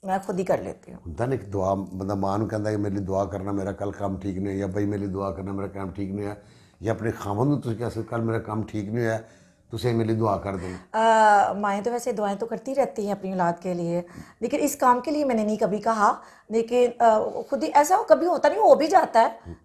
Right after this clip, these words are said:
Speaker 1: कभी आपकी तबीयत ख़राब हो तो गाना नहीं सही होता या पब्लिक आपको, अ, क्लैप नहीं करती तो फिर हम डिस्टर्ब हो जाते हैं। तो लेकिन फिर बाहर आके कोई बात नहीं, वो चलता रहता है, ये तो
Speaker 2: ਅੱਛਾ, ਅਗਰ ਫਰਜ਼ ਕਰੋ ਡਰਾਮੇ 'ਚ ਗਾਣਾ ਨਹੀਂ ਹੈਗਾ,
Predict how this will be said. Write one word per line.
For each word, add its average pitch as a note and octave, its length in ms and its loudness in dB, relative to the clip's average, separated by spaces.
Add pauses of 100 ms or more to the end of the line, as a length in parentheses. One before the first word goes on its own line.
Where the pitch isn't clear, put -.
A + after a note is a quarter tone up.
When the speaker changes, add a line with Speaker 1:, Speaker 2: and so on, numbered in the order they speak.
Speaker 1:
कभी A3+ 200 -2
आपकी A3+ 240 0
तबीयत G#3+ 320 -4
ख़राब G3+ 440 2
हो G#3 100 2
तो G#3 100 -4
गाना G3 220 2
नहीं G3+ 160 -2
सही G#3 200 -2
होता F#3 260 4
या G3 160 0
पब्लिक G3 360 -2
आपको, F#3+ 300 0
अ, G3 100 -4 (880)
क्लैप F#3 300 4
नहीं A3 100 -2
करती G3+ 220 0
तो G3 100 -6
फिर G3+ 140 -2
हम F3+ 120 0
डिस्टर्ब F#3 320 -2
हो F#3+ 120 4
जाते F#3+ 300 0
हैं। F3+ 200 -4 (480)
तो A3+ 360 6
लेकिन C4+ 260 0
फिर D4 160 -2
बाहर D4+ 300 4
आके E4+ 260 6
कोई - 380 -6
बात C4+ 260 6
नहीं, A#3+ 160 -2 (220)
वो A3 60 -8
चलता A#3 300 0
रहता C4 260 2
है, C4+ 60 0
ये C4 60 -2
तो A#3 360 -2 (380)
Speaker 2:
ਅੱਛਾ, A#2+ 380 0
ਅਗਰ B2 120 0
ਫਰਜ਼ D#3 280 0
ਕਰੋ C3 160 0
ਡਰਾਮੇ A#2+ 300 4
'ਚ B2 60 -4
ਗਾਣਾ G#2+ 280 2
ਨਹੀਂ B2+ 240 4
ਹੈਗਾ, F#2 260 -2